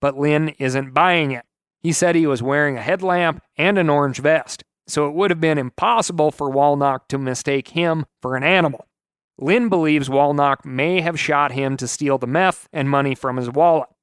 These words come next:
The men had been friends for twenty years, but they haven't spoken since the incident.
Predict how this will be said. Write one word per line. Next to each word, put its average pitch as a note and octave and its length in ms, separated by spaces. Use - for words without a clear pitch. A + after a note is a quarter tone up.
The C3 60
men F#3 220
had F#3+ 100
been D#3+ 160
friends D3 380
for B2+ 100
twenty C#3 320
years, G3+ 460
but D#3 100
they D#3 140
haven't D3+ 320
spoken C#3 520
since B2+ 300
the D3 180
incident. C3+ 400